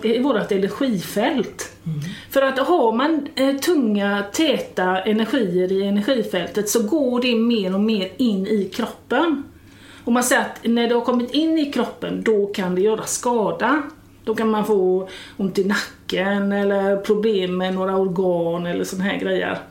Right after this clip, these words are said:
Speaker 1: Så, och det är ju det man gör när man arbetar med healing. Då tar man bort de här tunga energierna.
Speaker 2: Är det det man kallar blockeringar också, när tunga energier då samlas?
Speaker 1: Det kan skapa blockeringar, skulle man kunna säga.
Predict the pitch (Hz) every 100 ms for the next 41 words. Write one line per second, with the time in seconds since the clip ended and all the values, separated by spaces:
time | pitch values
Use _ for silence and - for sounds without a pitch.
0 | - - - - - - - - - 269
1 | 269 240 - 247 226 269 277 269 285 269
2 | 269 294 320 302 214 208 208 208 208 202
3 | 220 240 214 180 185 202 240 185 180 190
4 | 208 233 262 277 - 339 - - - -
5 | - - - - - - 262 262 196 -
6 | 262 214 180 185 190 233 180 180 95 -
7 | - - - - 208 202 202 240 233 226
8 | 233 175 143 143 165 - 208 143 135 175
9 | 240 285 294 247 - - 143 180 175 -
10 | 202 156 139 147 - 175 135 147 143 151
11 | - - - - - - 190 160 175 285
12 | 226 220 - - 247 180 - 311 349 339
13 | 339 233 175 185 185 202 - 196 196 190
14 | 196 196 226 190 -